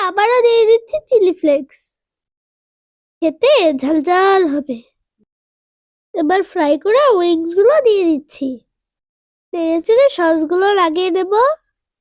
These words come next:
দেখলেন তো কত সুন্দর রং এসেছে, খুব সুন্দর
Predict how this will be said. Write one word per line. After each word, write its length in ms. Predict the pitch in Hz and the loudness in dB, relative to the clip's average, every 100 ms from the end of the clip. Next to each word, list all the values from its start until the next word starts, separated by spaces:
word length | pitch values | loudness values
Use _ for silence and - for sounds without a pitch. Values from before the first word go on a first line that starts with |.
| _ _ _ _ _ _ _ _ | _ _ _ _ _ _ _ _
দেখলেন 360 | 320 320 349 381 | -8 -6 -6 -4
তো 80 | 480 | -2
কত 220 | 554 392 - | -2 -2 -6
সুন্দর 340 | 349 392 330 381 | -6 -4 -4 -4
রং 240 | 370 359 370 | -2 -2 -2
এসেছে, 460 | 392 392 403 - 466 539 740 _ _ _ _ _ | -2 -4 -8 -4 -2 -2 -4 _ _ _ _ _
খুব 140 | - 330 | -4 -2
সুন্দর 380 | - 370 359 | -2 -2 2